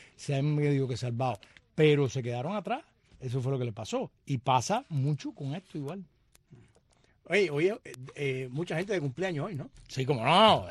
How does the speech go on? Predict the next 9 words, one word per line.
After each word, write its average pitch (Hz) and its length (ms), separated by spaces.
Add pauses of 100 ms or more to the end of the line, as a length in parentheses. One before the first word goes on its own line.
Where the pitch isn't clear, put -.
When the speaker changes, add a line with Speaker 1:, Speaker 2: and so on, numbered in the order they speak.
(120)
Speaker 1:
sea, 143 320
hoy, 95 220 (320)
ahí 113 220
voy, 156 1200
te 117 120
digo, 151 280
por 131 120
ejemplo, 151 500 (280)
eh, 127 720